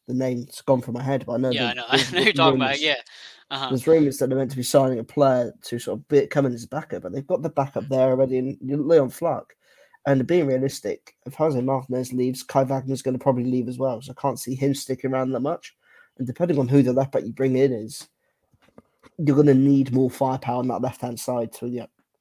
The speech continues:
Speaker 1: get up the pitch. Which
Speaker 2: Well, I'm
Speaker 1: again
Speaker 2: gonna stop you. I'm gonna stop you right there, Dave, because my next point, the left side of the pitch, Jack McGlynn. So we had, we had been talking about how he is not as good defensively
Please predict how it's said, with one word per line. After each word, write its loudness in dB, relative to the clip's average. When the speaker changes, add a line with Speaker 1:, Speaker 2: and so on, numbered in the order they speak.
Speaker 1:
get 0
up -6
the -20
pitch. -6
Which 0
Speaker 2:
Well, -2
I'm 0
Speaker 1:
again 4
Speaker 2:
gonna -4
stop -2
you. -20
I'm -6
gonna -6
stop -2
you -6
right 0
there, 0
Dave, -4
because -4
my -4
next -2
point, -8
the -10
left 0
side -2
of -6
the -12
pitch, -12
Jack -2
McGlynn. -6
So -8
we -8
had, -2
we -14
had -2
been -10
talking -6
about -6
how -6
he -10
is -12
not -6
as -8
good -16
defensively -10